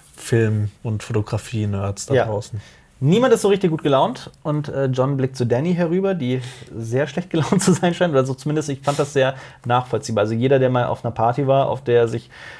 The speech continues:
Speaker 2: äh, auf der irgendwie niemanden kennt oder sowas,
Speaker 1: Ja,
Speaker 2: oder so,
Speaker 1: und
Speaker 2: oder gerade
Speaker 1: davor
Speaker 2: nicht in
Speaker 1: sind
Speaker 2: der
Speaker 1: alle seine Freunde gestorben.
Speaker 2: <laughs> Oder er ist gerade nicht in der Stimmung dafür und sitzt
Speaker 1: Ja.
Speaker 2: da und fühlt sich total ausgeschlossen, obwohl da so viele Menschen um einen herum sind,
Speaker 1: Ja,
Speaker 2: also
Speaker 1: das ist
Speaker 2: einsam
Speaker 1: halt
Speaker 2: in der Menge.
Speaker 1: Ja, also einerseits das halt und andererseits halt auch,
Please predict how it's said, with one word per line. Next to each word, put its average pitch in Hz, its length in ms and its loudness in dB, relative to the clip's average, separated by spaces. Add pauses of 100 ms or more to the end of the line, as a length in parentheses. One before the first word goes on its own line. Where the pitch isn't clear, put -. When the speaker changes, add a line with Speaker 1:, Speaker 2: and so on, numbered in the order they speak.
(160)
Speaker 2:
äh, 127 140 2
auf 98 160 0
der 127 260 6
irgendwie 123 260 0
niemanden 127 380 2
kennt 147 300 0
oder 147 160 0
sowas, 135 160 6
Speaker 1:
Ja, 123 100 6
Speaker 2:
oder 123 100 6
so, 135 120 2
Speaker 1:
und 139 80 6
Speaker 2:
oder 135 100 6
gerade 143 140 6
Speaker 1:
davor 143 100 4
Speaker 2:
nicht - 80 6
in 123 60 2
Speaker 1:
sind 143 100 4
Speaker 2:
der 139 240 4
Speaker 1:
alle 123 180 4
seine 123 220 4
Freunde 127 320 0
gestorben. 143 520 2 (400)
Speaker 2:
<laughs> - 320 -8
Oder 131 160 4
er 143 120 4
ist 147 140 -2
gerade 135 180 0
nicht 135 180 -4
in 127 100 0
der 127 100 2
Stimmung 156 340 0
dafür 165 480 0 (260)
und 120 180 0
sitzt 101 220 0
Speaker 1:
Ja. 151 100 4
Speaker 2:
da 135 40 2
und 120 160 -4
fühlt 135 140 -2
sich 127 180 -4
total 127 220 -2
ausgeschlossen, - 600 -4
obwohl 123 240 0
da 120 100 4
so 127 80 0
viele 131 160 -2
Menschen 135 280 -2
um 131 60 -2
einen 123 140 0
herum 131 220 0
sind, 131 120 0
Speaker 1:
Ja, 117 80 4
Speaker 2:
also 120 120 2
Speaker 1:
das - 60 -4
ist - 60 2
Speaker 2:
einsam 160 300 6
Speaker 1:
halt 151 100 0
Speaker 2:
in 151 100 2
der 143 80 6
Menge. 160 380 2
Speaker 1:
Ja, 110 160 0
also 120 160 2
einerseits 127 460 2
das 156 220 2
halt 160 120 2
und 131 100 -4
andererseits 127 420 2
halt 123 120 2
auch, 120 200 2